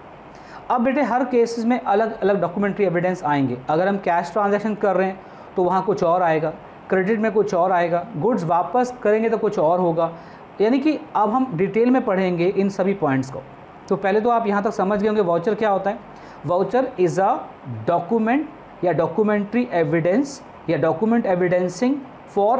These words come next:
a business transaction। वो बिजनेस ट्रांजैक्शन का एक डॉक्यूमेंट प्रूफ है, सबूत है कि हाँ भाई, ट्रांजैक्शन हुई है। Such evidences are source document। इनको हम सोर्स docu-, कुछ को हम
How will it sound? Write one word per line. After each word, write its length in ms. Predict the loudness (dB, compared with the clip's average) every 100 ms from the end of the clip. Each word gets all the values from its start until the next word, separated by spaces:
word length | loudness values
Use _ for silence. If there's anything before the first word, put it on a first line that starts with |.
| 0
a 120 | -2 0
business 600 | 0 0 0 -2 -2 -2
transaction। 640 | 0 2 0 -2 -2 -2 -4 -10 -20 -20 -8 -2
वो 160 | 0
बिजनेस 440 | 2 0 0 -2 0
ट्रांजैक्शन 540 | 0 0 -2 -2 -4
का 240 | 0 0
एक 200 | 2 0
डॉक्यूमेंट 560 | 0 -2 0 0 -2 0
प्रूफ 320 | 2 2 2
है, 120 | 0
सबूत 460 | 0 -2 2 0 2
है 220 | 2 0 -4 -18 -10 0
कि 120 | 0
हाँ 240 | 2 2
भाई, 160 | 2 0
ट्रांजैक्शन 480 | 0 0 0 0 -2
हुई 260 | 2 2
है। 200 | 2 -2 -8 -20 -20 -20 -20 -18
Such 360 | -4 -2 0 0
evidences 680 | 0 2 2 2 2 0 0
are 320 | 2 2 2
source 360 | 0 0 0 0
document। 460 | -2 -2 -4 -2
इनको 220 | -4 0
हम 140 | 0 0
सोर्स 340 | 0 0 2
docu-, 640 | 0 -2 -6 -8 -18 -4
कुछ 160 | -2 0
को 100 | 0
हम 120 | 0